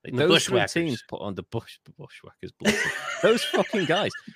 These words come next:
Speaker 1: Those two guys who were in their fifties when they started that gimmick in the W W F had been wrestling for thirty years, and they were doing the most hardcore matches you would ever see. They were wrestling in barbed wire.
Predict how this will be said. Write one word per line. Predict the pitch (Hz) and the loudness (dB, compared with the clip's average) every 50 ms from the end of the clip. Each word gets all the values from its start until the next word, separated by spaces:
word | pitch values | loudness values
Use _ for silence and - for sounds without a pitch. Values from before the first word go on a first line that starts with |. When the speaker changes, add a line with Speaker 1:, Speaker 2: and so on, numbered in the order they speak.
| - - 123 | -14 -4 2
Speaker 1:
Those | 151 208 240 247 - | 4 4 4 2 0
two | - - - 233 254 254 | -4 -4 -2 -2 -2 0
guys | 208 220 208 202 151 110 107 - | 0 0 2 2 4 2 2 0
who | - 147 156 151 | 0 -2 0 0
were | 160 165 | 0 0
in | 160 143 | 0 0
their | 139 123 | 0 0
fifties | - - - 208 208 - - 135 101 90 - | 0 0 0 0 0 0 -2 -4 -2 -2 -2
when | 104 98 92 | -2 -2 -2
they | 92 95 | -2 -4
started | - - - 110 104 87 71 98 | -4 -2 -2 -2 -2 -2 -4 -4
that | 87 95 78 78 | -6 -6 -8 -6
gimmick | - 90 87 87 - 95 | -6 -6 -6 -6 -6 -8
in | 90 | -8
the | 90 85 | -6 -6
W | 90 85 85 82 | -6 -6 -6 -6
W | 80 87 82 85 85 | -8 -6 -6 -4 -6
F | 82 - _ - - - _ - | -6 -8 _ -20 -20 -20 _ -8
had | - 143 151 | -6 -2 -2
been | 175 180 175 | -2 0 0
wrestling | 175 175 - - 147 143 | -2 -2 -2 -2 -4 -4
for | - 147 | -4 -6
thirty | - - - 160 156 175 - - 139 | -4 -2 -2 0 0 0 -2 -2 -2
years, | 131 135 151 170 180 - - | 0 0 0 0 0 -2 -4
and | 139 139 143 | -4 -2 -2
they | 165 175 | 0 0
were | 180 175 | 0 0
doing | 165 160 160 156 143 | -2 -2 -4 -4 -4
the | 135 135 | -4 -2
most | 139 135 135 135 - | -2 -2 -2 -2 -6
hardcore | - - - - 151 160 165 170 - - - - - 147 139 139 147 147 | -10 -12 -6 -4 -2 -2 -2 -2 -4 -8 -8 -2 0 0 2 2 2 2
matches | 123 107 110 - - - 117 110 - | 2 0 -2 -4 -6 -8 -8 -6 -4
you | 110 107 | -4 -4
would | 107 107 | -2 -4
ever | - - 104 104 95 107 | -4 -4 -4 -4 -4 -6
see. | - - 101 | -6 -4 -4
They | 95 | -2
were | 113 117 | -2 -2
wrestling | 123 131 120 - - 104 | -2 -2 -4 -4 -6 -6
in | 98 98 | -6 -4
barbed | - - 98 90 90 87 - | -2 0 0 0 0 -2 -4
wire. | 90 92 110 120 123 131 147 156 160 156 | -2 2 4 6 6 6 4 2 0 -2